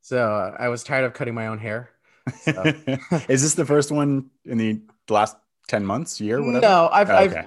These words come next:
Speaker 1: no, I cut my hair, like, five times.
Speaker 2: Okay.
Speaker 1: <laughs> So, so I finally decided to go and get my hair cut 'cause things are opened up. Anyways, so that's what's going
Speaker 2: Anyhow.
Speaker 1: on in our life.
Speaker 2: Yeah.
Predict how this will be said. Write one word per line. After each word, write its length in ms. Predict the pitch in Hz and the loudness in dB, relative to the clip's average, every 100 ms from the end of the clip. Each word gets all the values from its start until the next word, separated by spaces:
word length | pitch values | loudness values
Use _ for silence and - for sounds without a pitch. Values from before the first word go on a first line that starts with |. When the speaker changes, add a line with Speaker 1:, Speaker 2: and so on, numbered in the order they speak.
| - | -6
Speaker 1:
no, 200 | 175 143 | 0 2
I 120 | 143 | 2
cut 200 | 147 175 | 0 -2
my 100 | 147 | -2
hair, 160 | 143 123 | -2 -4
like, 160 | 107 - | -4 -6
five 300 | 113 107 98 | -4 -4 -6
times. 500 | 101 92 92 - - - - - | -10 -12 -14 -20 -20 -20 -8 -2
Speaker 2:
Okay. 260 | 87 76 - | 0 -2 -4
Speaker 1:
<laughs> 60 | - | 0
So, 220 | 180 143 - | 0 -2 -4
so 340 | - 160 - - 226 - - | 0 0 0 -10 -18 -10 -2
I 80 | 180 | 0
finally 380 | 175 160 143 143 | 2 2 0 -2
decided 380 | 131 143 131 | -4 -2 -2
to 80 | 127 | -4
go 200 | 123 113 | -2 -2
and 100 | 107 | -2
get 120 | 113 | -6
my 80 | 113 | -10
hair 160 | 104 101 | -10 -12
cut 240 | 101 95 | -12 -14
'cause 140 | 98 - | -16 -14
things 200 | 104 107 | -14 -12
are 80 | |
opened 260 | 98 - 98 | -12 -12 -12
up. 140 | 95 - - - | -14 -16 -12 2
Anyways, 760 | 339 277 156 123 110 110 120 - | 4 6 6 4 2 0 -2 -10
so 60 | - - | -6 0
that's 140 | 240 | 2
what's 140 | 202 131 | 2 4
going 200 | 160 151 | 4 6
Speaker 2:
Anyhow. 80 | |
Speaker 1:
on 60 | 131 | 4
in 60 | 123 | 2
our 160 | 117 | 0
life. 120 | 113 208 | 4 4
Speaker 2:
Yeah. 160 | 90 | 4